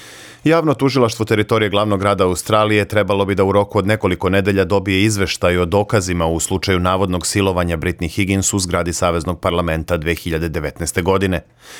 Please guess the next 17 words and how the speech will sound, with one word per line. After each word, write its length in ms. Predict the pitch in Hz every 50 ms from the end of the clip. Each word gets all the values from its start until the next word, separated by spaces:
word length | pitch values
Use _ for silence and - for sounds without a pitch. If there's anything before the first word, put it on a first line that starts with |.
| - - - -
Komesar 360 | 131 123 117 110 - 113 101
federalne 440 | - 113 107 107 101 101 101 101 95
policije 560 | - 104 104 107 110 107 - - 110 101 95
Australije 680 | 90 87 87 - - 110 113 107 101 98 92 87 85
Rhys 200 | 87 85 - - -
Kershaw 360 | 117 113 110 - - 120 107 - - - - - -
potvrdio 400 | - 165 - 151 131 131 123 117
je 60 | 110
danas 380 | 101 104 104 104 104 101 - -
pred 240 | - 98 95 -
Senatskom 480 | - - 107 104 101 95 - - 98 92
komisijom 640 | - 107 101 95 95 87 - - 101 95 92 95
da 100 | 87 110
je 140 | 107 92 85
istraga 380 | 80 - - 82 87 80 85 80
pri 140 | - 98 87
kraju. 360 | - 104 101 98 98 90